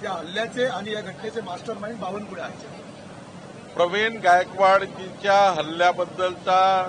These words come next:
Speaker 2: निषेध मी पहिल्यांदा केला. मी अशा घटनाचा निषेध करतो.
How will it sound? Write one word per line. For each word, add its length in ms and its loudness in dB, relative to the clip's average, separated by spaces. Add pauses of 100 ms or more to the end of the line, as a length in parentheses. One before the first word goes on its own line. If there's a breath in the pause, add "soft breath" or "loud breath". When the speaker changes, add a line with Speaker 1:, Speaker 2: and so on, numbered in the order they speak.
Speaker 2:
निषेध 420 -6
मी 100 -6
पहिल्यांदा 540 0
केला. 320 2 (960)
मी 140 -6
अशा 320 4
घटनाचा 460 0
निषेध 300 -4
करतो. 500 -4